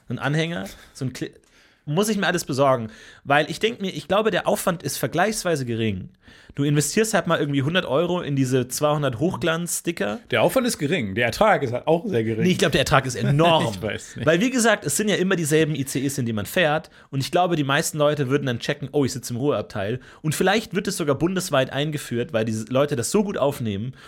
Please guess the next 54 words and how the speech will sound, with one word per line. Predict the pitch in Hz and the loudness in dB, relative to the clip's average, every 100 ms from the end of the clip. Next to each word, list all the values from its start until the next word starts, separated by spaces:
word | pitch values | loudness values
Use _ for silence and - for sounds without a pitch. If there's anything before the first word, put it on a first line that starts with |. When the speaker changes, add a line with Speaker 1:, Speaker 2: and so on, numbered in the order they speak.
| - | -8
Speaker 1:
und | 131 | -2
es | - | 2
so | 220 | 2
eine | 226 | 2
gute | 175 147 | -2 -4
Idee | 131 139 117 | -4 -4 -4
ist, | 101 | -4
weil | 110 | -6
es | - | -2
viele | - 254 | 0 2
Leute | 233 202 | 2 4
le-, | 160 139 127 | 4 4 4
nervt, | 120 85 - - - - | 2 0 -8 -20 -20 -2
wenn | 123 135 | 0 2
im | |
Ruheabteil | 131 180 151 - 147 | 4 4 2 2 0
nicht | 143 131 | 0 -2
ruhig, | 127 123 - 104 | -2 -2 -6 -10
äh, | 110 104 | -6 -4
geblieben | 107 98 98 95 | -4 -4 -4 -2
wird. | 104 - | -2 -2
Speaker 2:
Mhm. | 113 113 131 | -2 0 0
Speaker 1:
Und | |
ich | 127 | 0
glaube, | 147 151 180 175 | 4 4 4 0
da | - 143 151 156 | 0 2 2 0
kann | - 147 | -4 -6
ich | 139 131 | -6 -8
endlich | 135 143 | -10 -8
mal | 139 | -10
anstoßen. | 101 - 117 107 127 | -8 -6 -6 -2 0
Weil | 196 - - | -2 -4 -8
ich | 254 247 | -2 0
hab | 247 | 0
keinen | - 214 | 2 2
Bock | 190 196 | 2 2
mehr | 190 | 2
darauf | 160 - | 2 2
zu | 131 | 2
warten, | 147 165 - 135 135 - - | 4 4 2 -8 -8 -14 -4
bis | 151 | -2
die | 170 | 0
Bahn | 123 160 170 | 4 4 4
es | 147 | 0
endlich | 165 170 | -2 -2
auf | 156 | 0
die | 139 | 2
Reihe | 147 156 | 2 2
kriegt, | - 123 | -2 -4
ihre, | 139 123 120 | -2 -4 -4
ihre | 127 117 | -2 2
Ruheabteile | 170 156 135 104 | 2 2 0 -2
durchzusetzen. | 107 95 98 98 | -2 -4 -4 -4
Speaker 2:
So. | 87 | -6